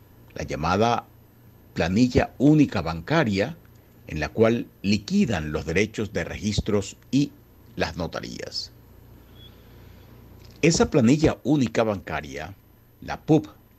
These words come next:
a pesar de que se trata de un instrumento de liquidación de tributos, es decir, una planilla donde están indicados los montos que los particulares deben pagar por concepto tributario.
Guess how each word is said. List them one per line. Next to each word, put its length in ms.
a 120
pesar 400
de 100
que 80
se 160
trata 340
de 260
un 220
instrumento 920
de 340
liquidación 960
de 120
tributos, 760
es 120
decir, 420
una 200
planilla 460
donde 240
están 400
indicados 800
los 200
montos 640
que 120
los 240
particulares 840
deben 220
pagar 380
por 160
concepto 560
tributario. 760